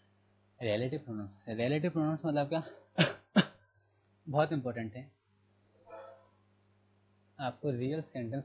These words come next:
making में भी काम में आते हैं, है ना, बहुत काम के हैं Relative pronouns, ठीक है। हो सकता है इसके लिए मैं आपको कुछ time में, आपको अभी तो नहीं, हो सकता है कुछ दिनों में आपको इसके ऊपर अलग से class मिले, अलग से आपके syllabus की नहीं होगी,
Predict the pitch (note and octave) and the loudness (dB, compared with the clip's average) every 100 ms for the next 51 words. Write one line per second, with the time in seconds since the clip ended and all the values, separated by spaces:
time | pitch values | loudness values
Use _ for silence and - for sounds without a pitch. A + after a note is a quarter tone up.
0 | D3 B2 B2+ C3+ B2 B2+ B2+ A2 A2 G2 | -2 -4 -2 -4 -4 -6 -6 -8 -8 -12
1 | - - F#2+ G2 D3 C3+ A2 A#2+ - A2 | -14 -20 -20 -16 -8 -8 -4 -6 -6 -14
2 | G2+ - G#2+ - _ _ _ _ _ _ | -16 -20 -20 -20 _ _ _ _ _ _
3 | _ _ _ _ A2+ A#2 B2 B2+ G#2 G#2 | _ _ _ _ -2 -2 -2 -8 -12 -16
4 | G2+ _ _ _ _ _ _ _ _ _ | -18 _ _ _ _ _ _ _ _ _
5 | _ _ _ - D#3 D3 D#3 E3 - F3 | _ _ _ -8 -6 -2 -2 -2 -2 -2
6 | - D3 D3 D3+ D3 C3 - - C#3 - | 0 0 0 0 -2 -6 -12 -16 -8 -4
7 | C3 B2 C#3 B2+ - D3+ D#3+ D3 - C3+ | -2 -2 -2 -4 -4 -4 -2 -4 -6 -4
8 | D3+ D#3+ C#3+ F3+ - - - - D#3 D3 | -2 -2 -2 -6 -12 -20 -16 -8 -6 -6
9 | D#3+ D3+ - C#3+ D3+ C#3 D3 C#3+ - D#3 | -8 -10 -8 -4 -2 -4 -8 -14 -8 -4
10 | D3 C3 - C#3+ B2 C3 D#3 C3 - - | -2 -4 -4 -4 -4 -2 -2 0 -2 -8
11 | C#3+ - _ _ _ _ _ _ - - | -14 -16 _ _ _ _ _ _ -20 -6
12 | - C#3+ F#3 - C#3+ D3 - F3+ E3+ C#3+ | 0 0 0 0 0 0 -2 -2 -2 -2
13 | D#3+ | -4